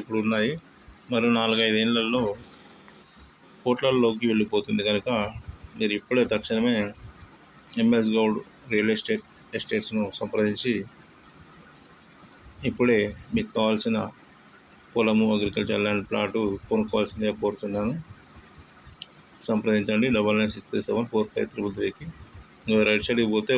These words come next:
ఉనుకు చెలకు వెళ్తాము. ఈ లెఫ్ట్ సైడ్కి వెళ్తే స్ట్రైట్ దేవన్నపేట ఔటర్ రింగ్ రోడ్, కేవలం నాలుగు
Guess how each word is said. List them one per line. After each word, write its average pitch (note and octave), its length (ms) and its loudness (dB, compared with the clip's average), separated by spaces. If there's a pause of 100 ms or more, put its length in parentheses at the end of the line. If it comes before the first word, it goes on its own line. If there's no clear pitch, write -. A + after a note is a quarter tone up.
ఉనుకు A2 240 2
చెలకు G#2 340 -2 (580)
వెళ్తాము. G#2 400 2 (1700)
ఈ C3 100 0
లెఫ్ట్ A2+ 220 0
సైడ్కి A#2 220 2
వెళ్తే A2 260 0 (960)
స్ట్రైట్ A#2+ 260 -2 (100)
దేవన్నపేట A2 460 2 (140)
ఔటర్ G#2+ 260 2
రింగ్ G2+ 180 2
రోడ్, G2+ 160 2 (420)
కేవలం A#2 320 2 (260)
నాలుగు G#2 240 0